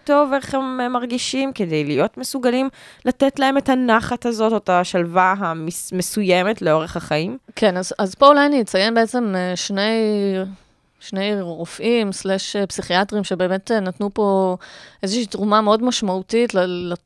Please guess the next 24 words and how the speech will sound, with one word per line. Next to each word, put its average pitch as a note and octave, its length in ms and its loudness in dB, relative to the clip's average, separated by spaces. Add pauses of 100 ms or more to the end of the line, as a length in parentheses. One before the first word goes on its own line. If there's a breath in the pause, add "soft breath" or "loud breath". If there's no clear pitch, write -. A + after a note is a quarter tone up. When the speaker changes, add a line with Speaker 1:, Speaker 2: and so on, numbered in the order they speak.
Speaker 2:
לכל G3+ 260 4
התחום A#3 220 2
של A3+ 140 -2
פסיכיאטריה, G#3 560 -2
וספציפית G3+ 560 -4
לסכיזופרניה. G3+ 1000 -2 (600 loud breath)
אה, F3+ 60 -10 (480)
אחד G#3 240 2
מהם, A3 540 0
אה, F3+ 760 -2
זה E3+ 140 -6
רופא F3 260 -2
שנקרא, F#3+ 460 -4 (640)
אה, F3+ 60 -8 (520)
Speaker 1:
ק- - 60 -14
Speaker 2:
אויג-, F3 360 -4 (800)
Speaker 1:
קרפלין? C4+ 580 -2 (240)
Speaker 2:
קרפלין, G3+ 520 0
כן. G#3 140 4
Speaker 1:
קרפלין. G3+ 300 -2
Speaker 2:
הראשון G3+ 360 0
הוא F#3 120 2
אמיל F#3 160 -2
קרפלין, A3+ 540 0